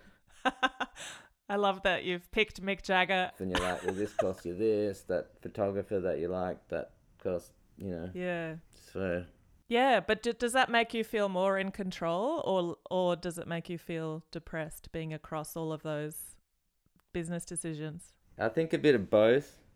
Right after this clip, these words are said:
Speaker 2: you know, 'cause, you know, sometimes you work so hard. Like, I worked so hard on the show, like, the last Empire tour we did, it was meant to be a comeback, and I worked probably four months, you know.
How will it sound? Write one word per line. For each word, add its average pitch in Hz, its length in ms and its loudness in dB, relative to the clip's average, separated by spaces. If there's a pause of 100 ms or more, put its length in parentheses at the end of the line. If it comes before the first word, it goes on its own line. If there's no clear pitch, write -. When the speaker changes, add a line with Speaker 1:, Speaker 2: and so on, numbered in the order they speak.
(580)
Speaker 2:
you 113 120 -2
know, 110 260 2
'cause, 104 380 -4 (640)
you 117 160 0
know, 107 200 0
sometimes 107 540 -2
you 101 80 0
work 98 200 2
so 101 100 0
hard. 110 320 4
Like, 107 160 2
I 110 60 6
worked 117 220 6
so 92 160 2
hard 95 260 4
on 95 100 -2
the 76 60 -4
show, 107 340 6
like, 98 160 4
the 92 80 0
last 98 360 4
Empire 95 420 0
tour 92 340 2
we 87 120 0
did, 92 320 2
it 76 80 2
was 82 180 -6
meant 87 180 -6
to - 80 -12
be 90 120 -4
a 82 40 0
comeback, 90 600 -2
and 87 100 -4
I 87 60 -2
worked 85 340 -2 (800)
probably 80 240 0
four 87 320 0
months, 87 560 -2
you 87 80 -2
know. 87 400 -2